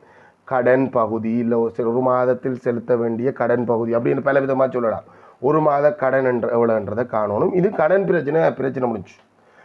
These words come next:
வட்டி தான் சிக்கல். என்னண்டா, அது குறைந்து செல்லும் மீதி முறையின் கீழ் வட்டி கணிக்கிறதால, இப்ப நான் முதல் மாதத்துக்கு வட்டி கணிக்கும் போது, மொத்த தொகைக்கும், நான் வாங்கின மொத்த கடனுக்கும் வட்டி பார்க்கணும்.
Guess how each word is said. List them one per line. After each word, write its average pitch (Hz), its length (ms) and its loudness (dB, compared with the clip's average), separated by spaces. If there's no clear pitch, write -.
வட்டி 156 460 0
தான் 247 260 2
சிக்கல். 175 420 0
என்னண்டா, 139 460 2
அது 135 260 -2
குறைந்து 285 420 0
செல்லும் 214 360 2
மீதி 190 260 6
முறையின் 180 400 2
கீழ் 175 140 4
வட்டி 151 300 0
கணிக்கிறதால, 139 680 0
இப்ப - 160 -6
நான் 123 160 2
முதல் 143 220 4
மாதத்துக்கு 147 600 0
வட்டி 131 280 0
கணிக்கும் 127 340 0
போது, 120 240 -2
மொத்த 180 380 2
தொகைக்கும், 127 760 -2
நான் 120 260 2
வாங்கின 131 280 2
மொத்த 127 320 0
கடனுக்கும் 131 500 0
வட்டி 123 260 -2
பார்க்கணும். 101 460 -6